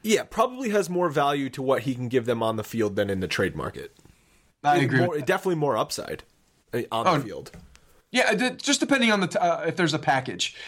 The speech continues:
Speaker 2: You know, that, that's, that's the scenario where I think you can get some value if he's packaged with somebody and they create value for another guy, you know, spinning two or three for one, uh, type of deal where, where they could get, you know, a, an effective player at that point. So, uh, but yeah, one for one,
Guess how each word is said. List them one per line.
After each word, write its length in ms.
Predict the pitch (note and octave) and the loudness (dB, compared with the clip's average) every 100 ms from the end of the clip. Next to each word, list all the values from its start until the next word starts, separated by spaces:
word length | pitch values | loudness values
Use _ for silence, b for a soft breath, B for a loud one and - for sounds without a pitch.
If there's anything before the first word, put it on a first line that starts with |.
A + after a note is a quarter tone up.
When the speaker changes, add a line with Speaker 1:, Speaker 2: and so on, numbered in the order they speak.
| B - | B 0
Speaker 2:
You 80 | |
know, 100 | E3 | 2
that, 220 | D3+ F3+ F3+ | 2 2 2
that's, 280 | G3+ G3 | 0 0
that's 280 | - G3+ G3+ | -2 0 0
the 120 | G3+ | 0
scenario 540 | F#3+ G3 E3 D#3+ D#3+ C#3+ | -2 -2 2 2 4 2
where 140 | C#3 | 2
I 100 | C#3 | 0
think 220 | C#3+ D3 | 0 -4
you 60 | C3 | -4
can 160 | D3 C#3 | -4 0
get 160 | C3+ | 0
some 120 | C3+ | -2
value 440 | B2+ B2 B2 B2 A#2 B B B | 0 2 2 -2 -6 B B B
if 200 | - C#3 | -6 -2
he's 120 | D3+ C3 | -2 2
packaged 720 | D#3 D3 C#3+ _ _ - C3 | 2 2 -2 _ _ -4 -2
with 100 | C3 | 0
somebody 300 | D3 C3+ C3+ | 0 2 0
and 120 | B2+ | 0
they 160 | C3 C3+ | -2 -2
create 280 | D3+ C#3 | 0 0
value 280 | C3+ C3 C3 | 2 0 0
for 200 | B2+ B2 | -2 -4
another 300 | A#2+ B2 A#2+ | -2 -2 -2
guy, 320 | A#2+ B2 A#2+ B B B B B - | 0 0 0 B B B B B -4
you 60 | B2+ | 0
know, 100 | A#2+ | 0
spinning 480 | - D#3+ C#3+ C3 | 0 0 0 -2
two 240 | B2+ C#3+ B2+ | 2 2 4
or 80 | A#2 | 2
three 220 | C#3 C3+ | 0 0
for 120 | B2+ | 0
one, 340 | A#2 A#2+ A2 G#2 b b b b - | 0 0 -2 -10 b b b b -4
uh, 140 | A#2+ | -2
type 220 | A#2+ C#3 | 0 0
of 60 | B2+ | 0
deal 220 | B2+ B2+ | 0 2
where, 180 | B2 A#2+ | 2 0
where 160 | B2 A#2+ | -2 -2
they 120 | B2 | -2
could 160 | B2+ | -2
get, 260 | C3 B2 - | 0 0 0
you 80 | - | -4
know, 80 | A#2+ | -2
a, 140 | C3 B2+ | -2 -2
an 180 | C3 B2 | -2 0
effective 400 | B2 C3 C3 B2+ _ _ C3 | 0 0 0 -4 _ _ -6
player 260 | - A#2+ A2+ | 0 0 0
at 80 | |
that 140 | - A2+ | -2 0
point. 180 | A2+ - | -2 0
So, 300 | C#3+ B2+ B B B B B - | 2 0 B B B B B -2
uh, 180 | C3 C3 | 2 2
but 120 | D#3 | 4
yeah, 160 | D#3+ C3 | 2 2
one 260 | B2+ E3+ | 2 2
for 140 | F#3 F#3 | 2 2
one, 420 | E3+ F#3+ G#3 G3 | 4 4 2 -4